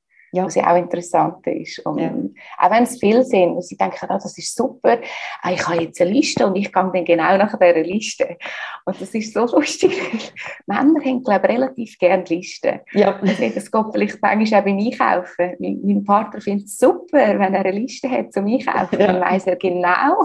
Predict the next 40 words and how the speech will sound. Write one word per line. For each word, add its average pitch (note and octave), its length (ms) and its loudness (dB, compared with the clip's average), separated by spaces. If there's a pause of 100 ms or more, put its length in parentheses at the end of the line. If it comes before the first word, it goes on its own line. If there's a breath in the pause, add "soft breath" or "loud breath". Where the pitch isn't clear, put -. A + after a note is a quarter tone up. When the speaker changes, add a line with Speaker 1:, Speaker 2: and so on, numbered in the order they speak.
(120)
Speaker 2:
<laughs> - 160 -8
was G3 480 -4
er - 160 4 (200)
muss - 220 -6
einkaufen. - 920 -6
Und G#3 100 -10 (400 loud breath)
so G3 140 -4
blöd, A3+ 340 0
dass - 160 -12
das G#3 100 -2
jetzt G#3 180 -6
der F#3+ 80 0
Vergleich F#3 520 -6
tönt, A3 280 0
gell? F#3 280 2 (560 loud breath)
Aber F#3 320 0 (460)
es F#3+ 120 -6
hat G#3+ 100 -2
manchmal F#3+ 220 -2
schon - 180 -4
ein G3 200 -6
bisschen - 0 -
mit G3 200 -8
dem F#3 240 -2
zu - 140 -14
tun, F#3 240 0
wenn F3 100 -4
Speaker 1:
Ja. E3 100 0
Speaker 2:
sie G3 320 -4
genau D#3 440 0
wissen, - 360 -10
was - 180 -8
sie - 120 -10
zu - 200 -8
tun - 140 -2
haben. - 320 -6 (800 loud breath)
Und G#3+ 240 2
dort B3 220 4
ist G#3+ 140 0
wirklich A3 420 0